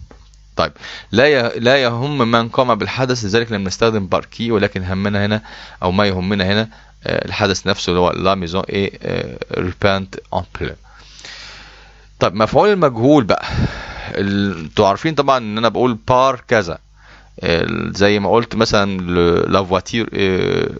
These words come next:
آه، ريباري بار لو ميكانيسيان، العربية اتصلحت بار لو ميكانيسيان، بواسطة الميكانيك-،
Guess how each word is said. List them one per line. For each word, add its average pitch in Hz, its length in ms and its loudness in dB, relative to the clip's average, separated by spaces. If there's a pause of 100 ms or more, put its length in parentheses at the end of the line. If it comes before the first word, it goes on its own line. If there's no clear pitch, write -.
(480)
آه، 85 360 -2
ريباري 104 440 2
بار 101 240 0
لو 92 120 -6
ميكانيسيان، 82 760 -4 (140)
العربية 87 560 0
اتصلحت 87 520 -4 (340)
بار 113 260 2
لو 85 320 -8
ميكانيسيان، 82 720 -6
بواسطة 82 540 -8
الميكانيك-، 82 580 -8